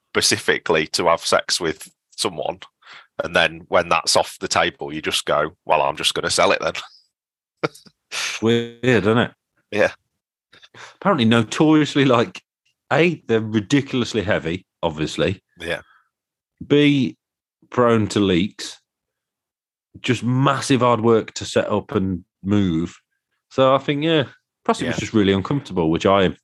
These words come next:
Speaker 2: imagine them to
Speaker 1: Yeah.
Speaker 2: be.
Speaker 1: Well, if he was asking if it was orthopaedic, isn't, aren't orthopaedic mattresses normally really hard? Isn't that the
Speaker 2: Exactly,
Speaker 1: opposite of
Speaker 2: yeah,
Speaker 1: a
Speaker 2: I don't
Speaker 1: waterbed?
Speaker 2: Uh,
Speaker 1: Wasn't a, wasn't a waterbed anyway in that scene. They were, they were just pretending.
Speaker 2: Has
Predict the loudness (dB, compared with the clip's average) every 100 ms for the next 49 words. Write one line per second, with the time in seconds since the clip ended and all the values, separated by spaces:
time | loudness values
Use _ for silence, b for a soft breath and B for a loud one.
0 | _ -6 0 0 0 -2 -2 -2 0 2
1 | 0 0 0 0 -2 -4 -2 0 0 0
2 | -2 -2 0 -2 -2 -4 -6 -4 -2 0
3 | -4 -4 -10 -8 -8 -4 0 0 -2 -4
4 | -2 0 -2 -2 -6 -6 -4 -2 2 4
5 | 2 2 0 0 -4 -8 _ _ -16 -6
6 | -4 2 2 2 2 4 4 2 2 2
7 | 0 0 -4 -6 _ _ _ _ _ _
8 | -6 -2 0 0 -2 0 0 0 0 -2
9 | -4 -2 0 0 -2 -6 -2 -2 -4 -6
10 | -2 0 0 -2 -4 -6 -4 -2 -4 -2
11 | 0 0 -2 -6 -6 -2 -2 -2 -6